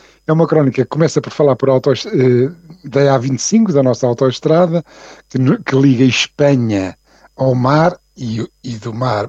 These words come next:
para a Espanha, andas para leste ou para oeste, eh, e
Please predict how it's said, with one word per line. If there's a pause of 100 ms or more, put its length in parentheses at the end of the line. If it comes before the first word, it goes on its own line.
(100)
para
a
Espanha, (640)
andas (800)
para (120)
leste (140)
ou
para
oeste, (1080)
eh, (560)
e